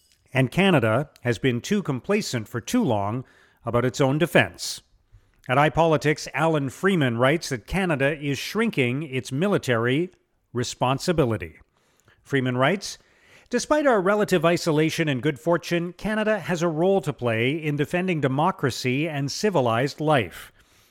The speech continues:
Yet when it comes to fulfilling these responsibilities, the war in Ukraine points out a shameful fact.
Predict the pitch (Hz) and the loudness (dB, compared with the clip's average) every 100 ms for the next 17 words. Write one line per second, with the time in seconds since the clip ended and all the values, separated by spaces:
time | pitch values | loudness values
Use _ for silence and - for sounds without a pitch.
0 | _ 123 139 139 135 - 160 165 - 139 | _ 0 0 2 -2 0 -4 -2 -4 -4
1 | 135 202 185 135 123 123 - 143 131 - | 0 2 2 2 0 -2 -4 -2 -2 -2
2 | 131 131 143 170 - - - _ - 135 | 0 2 2 0 -2 -16 -20 _ -2 0
3 | 147 196 175 156 220 214 135 127 143 - | 2 0 0 2 0 2 0 2 -2 -2
4 | 156 156 - 160 175 151 131 - 196 180 | -2 0 2 2 4 0 -2 -2 -2 -2
5 | 131 135 - 185 147 - - | 0 -2 0 0 0 -6 -20